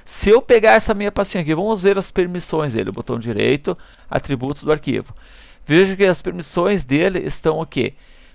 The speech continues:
Ah, ah, sete cinco cinco. Isso aqui, pra quem conhece servidor e Linux, é, são as permissões de, de acesso, ó. Permissões do proprietário. O proprietário pode ler, escrever e executar. O grupo, só ler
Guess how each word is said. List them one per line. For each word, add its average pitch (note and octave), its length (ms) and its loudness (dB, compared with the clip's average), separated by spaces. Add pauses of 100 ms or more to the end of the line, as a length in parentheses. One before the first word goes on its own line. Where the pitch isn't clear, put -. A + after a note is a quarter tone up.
Ah, B2 600 6
ah, - 40 -4
sete - 460 2
cinco - 320 -10
cinco. - 420 -8
Isso - 140 -12
aqui, D#3+ 160 -6
pra F#3+ 100 -2
quem - 160 -16
conhece D3+ 380 -2
servidor C3+ 640 0
e C#3 80 0
Linux, B2 580 -8 (360)
é, - 100 -4
são F#3 160 -4
as F3 60 -6
permissões G3+ 560 -4
de, F3+ 160 2
de D3+ 280 -4
acesso, E3+ 460 2
ó. A2 100 2 (320)
Permissões D#3+ 280 -4
do F3 60 -4
proprietário. D3+ 640 4
O B2+ 160 -2
proprietário D3+ 380 2
pode C3 240 0
ler, E3+ 340 2
escrever D3+ 380 -6
e D#3+ 40 -2
executar. D3+ 600 2 (300)
O D3+ 160 4
grupo, D#3 340 4
só F3+ 260 6
ler D#3 400 4